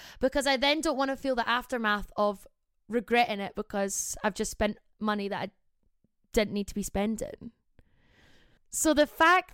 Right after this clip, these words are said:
that I managed to change my mentality from feeling really stuck to then actually in quite a good place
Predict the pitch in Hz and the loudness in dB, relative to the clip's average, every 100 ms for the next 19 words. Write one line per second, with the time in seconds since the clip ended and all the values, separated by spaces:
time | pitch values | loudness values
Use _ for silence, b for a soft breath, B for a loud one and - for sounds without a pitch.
0 | - - 403 339 330 285 262 262 254 - | -4 2 4 4 2 2 2 2 -4 -6
1 | - - 269 269 269 - 254 247 233 226 | -8 -2 0 0 -2 -2 0 0 -2 -2
2 | 233 233 220 190 190 220 b b b - | 2 2 2 0 0 -2 b b b -2
3 | 240 220 214 214 - - 233 220 202 208 | 4 4 4 0 -6 -2 0 2 0 -2
4 | 214 b b b 196 262 262 - - 226 | -10 b b b -4 -2 -2 -4 -2 0
5 | - - b b - 226 220 208 202 202 | -2 -10 b b -6 -2 2 2 0 -4
6 | - _ _ _ _ 233 233 - 233 214 | -10 _ _ _ _ 0 0 -2 0 0
7 | - 208 202 - _ _ - 247 220 226 | -2 -4 -4 -10 _ _ -4 -2 0 -2
8 | - - 240 196 202 - | -4 -2 0 0 -2 -6